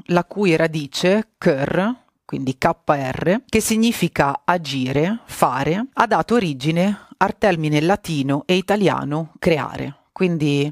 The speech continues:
abbiamo già un significato di karma legato a un concetto di azione, di fare, di agire, che già implica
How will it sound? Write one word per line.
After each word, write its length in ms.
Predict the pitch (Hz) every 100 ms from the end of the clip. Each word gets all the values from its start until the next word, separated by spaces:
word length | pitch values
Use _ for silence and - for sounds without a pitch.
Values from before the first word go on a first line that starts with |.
| -
abbiamo 340 | 170 160 190 170
già 200 | 175 196
un 80 |
significato 1000 | 175 - 160 160 170 - 180 - 151 147
di 220 | - 170 -
karma 680 | 185 190 196 202 208 233 220
legato 520 | - 170 165 196 - 160
a 60 |
un 120 | 160
concetto 960 | - 170 160 - 170 - _ 147 135 139
di 200 | - 147
azione, 880 | 160 - - 170 147 139 156 190 233
di 140 | 147 165
fare, 720 | - 147 135 143 151 185 214 _ _ -
di 200 | 160 165
agire, 640 | 156 139 139 143 175 240
che 160 | - 220
già 300 | 190 254 247 _
implica 920 | - 254 254 240 269 262 262 262 285